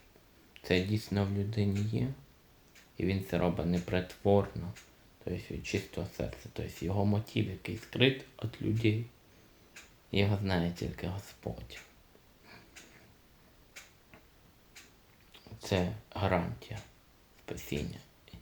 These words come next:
Настоящий, чистий мотив серця. Любіть Бога і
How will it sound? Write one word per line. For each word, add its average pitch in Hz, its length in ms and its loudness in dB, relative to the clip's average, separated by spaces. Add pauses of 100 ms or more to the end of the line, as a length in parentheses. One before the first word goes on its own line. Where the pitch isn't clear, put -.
(200)
Настоящий, - 1000 -6
чистий - 680 -6 (500)
мотив - 460 -6 (240)
серця. - 440 -10 (1120)
Любіть 98 320 -4
Бога 107 380 4 (100)
і - 40 -6